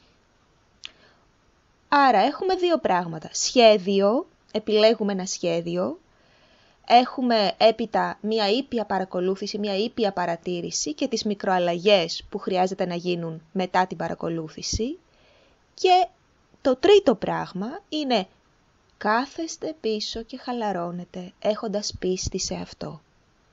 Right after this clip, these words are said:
Που σημαίνει ότι αφού επέλεξα ένα συγκεκριμένο σχέδιο, αφού επέλεξα ένα συγκεκριμένο πλάνο,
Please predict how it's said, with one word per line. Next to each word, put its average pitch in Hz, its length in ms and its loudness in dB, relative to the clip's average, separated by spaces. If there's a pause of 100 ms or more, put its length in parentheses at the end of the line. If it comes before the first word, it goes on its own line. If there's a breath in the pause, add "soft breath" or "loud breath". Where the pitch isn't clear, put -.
(460 loud breath)
Που 254 100 -2
σημαίνει 254 460 0
ότι 262 180 -2
αφού 220 240 -2
επέλεξα 254 720 2
ένα 190 120 -4
συγκεκριμένο 180 640 -8
σχέδιο, 170 680 -8 (680 loud breath)
αφού - 220 -2
επέλεξα 233 880 4
ένα 208 220 -2
συγκεκριμένο 196 680 -6
πλάνο, 165 720 -6